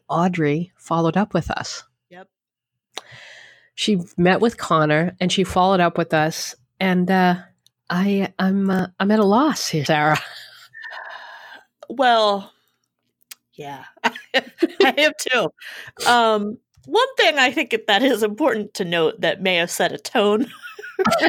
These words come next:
Speaker 2: this meeting
Speaker 1: Whoops.
Speaker 2: is, uh, you know, I said in my response, "Don't, resist the urge to follow up with him before you meet in person to defend yourself because you didn't do anything wrong."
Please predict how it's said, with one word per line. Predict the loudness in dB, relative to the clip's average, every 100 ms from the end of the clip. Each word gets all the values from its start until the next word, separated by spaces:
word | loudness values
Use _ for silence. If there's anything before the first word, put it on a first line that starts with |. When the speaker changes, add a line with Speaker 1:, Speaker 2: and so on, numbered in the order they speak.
| 0
Speaker 2:
this | -2 -2
meeting | -2 -2 -2 -4 0
Speaker 1:
Whoops. | 0 2 -2 -4 -2 0
Speaker 2:
is, | 2 4 2 -2 -8 -6 -4 -4 -8 -8 _ 0
uh, | 2 2 2 -2 -6 _
you | -4 0
know, | 2
I | 2 0
said | 0 0
in | 0
my | 0 0
response, | -2 -2 -2 -2 -2 -6 -12 -12 -18 -6
"Don't, | 0 2 2 0 -4 -12 _ _ _ -14 -6 0
resist | 0 2 0 0
the | 0
urge | 0 0 -4 -4
to | -2 0 0 0 -4 -2
follow | 2 2 2
up | 0
with | -2
him | -2 -2 -2
before | -6 -2 -2
you | -2 -4
meet | -4 -6
in | -8
person | -2 -2 0 -4 -6 -10 -16 _ _ _
to | -4 -2
defend | 0 -2 0 0 0 0
yourself | -2 -4 -8 -10 -12 -14
because | -14 -14 -10
you | -6
didn't | -6 -4
do | -6
anything | -6 -8 -12 -8
wrong." | -8 -8